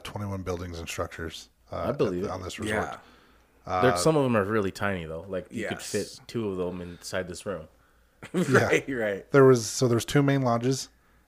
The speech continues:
Speaker 1: Uh, there were six smaller cabins. Uh, there was a
Speaker 3: Mm-hmm.
Speaker 1: playhouse, there was a pool house, and a generator house. Um, fireplaces, fire pits. There was a fountain. There was a bridge, uh, swimming pool. Uh, it also had a small theater with adjoining ticket booth.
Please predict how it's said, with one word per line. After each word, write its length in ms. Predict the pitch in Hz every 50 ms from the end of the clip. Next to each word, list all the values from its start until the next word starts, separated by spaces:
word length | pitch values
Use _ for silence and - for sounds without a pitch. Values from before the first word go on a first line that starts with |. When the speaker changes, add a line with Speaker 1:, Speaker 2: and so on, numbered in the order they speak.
| _ _ _
Speaker 1:
Uh, 240 | - 101 98 95 92
there 80 | 95 98
were 60 | 98
six 260 | 95 - - 131 - -
smaller 440 | - - 120 113 113 117 120 117 117
cabins. 640 | - - 113 107 107 110 120 139 143 139 - - - -
Uh, 160 | 98 92 92
there 100 | 92 92
was 80 | 87 87
a 40 |
Speaker 3:
Mm-hmm. 80 | 85 85
Speaker 1:
playhouse, 420 | - 117 110 110 113 131 147 - -
there 120 | - 101 95
was 100 | 92 87
a 60 | 85
pool 240 | - - - 143 127
house, 260 | 127 127 131 135 -
and 160 | - 107 95
a 40 | 92
generator 480 | 87 95 120 123 120 117 107 98 87 85
house. 320 | 90 87 87 92 - - _ _ - - - - _ _ _ _ -
Um, 500 | 85 87 87 87 85 85 82 82 82 82
fireplaces, 840 | - - - 95 95 95 - 107 98 98 95 - 104 101 98 95 92
fire 300 | - - 90 87 82 82
pits. 540 | - - - 131 127 117 - - - - -
There 140 | - 92
was 80 | 87 85
a 40 | 85
fountain. 480 | - - 110 104 107 104 107 104 101 95
There 120 | 92 90
was 120 | 90 85 82
a 40 |
bridge, 640 | 78 87 95 98 98 92 92 92 - - - - - - _ -
uh, 400 | 98 87 85 82 80 80 82 82
swimming 440 | 82 - - - - 107 104 98 95 -
pool. 500 | - - 113 110 107 107 104 104 - _ _ - - _ _ _ _ _ _ _ _ -
Uh, 380 | 87 95 92 92 90 87 80 73 104
it 60 | 110
also 220 | 117 - - -
had 120 | 123 120 107
a 40 | 92
small 500 | - - - 101 92 95 104 113 120 113
theater 480 | 113 - 107 101 110 117 113 110 104 98
with 140 | 92 -
adjoining 420 | 98 92 92 104 104 107 101 95 92
ticket 240 | - 139 131 117 98
booth. 300 | 101 95 87 - - -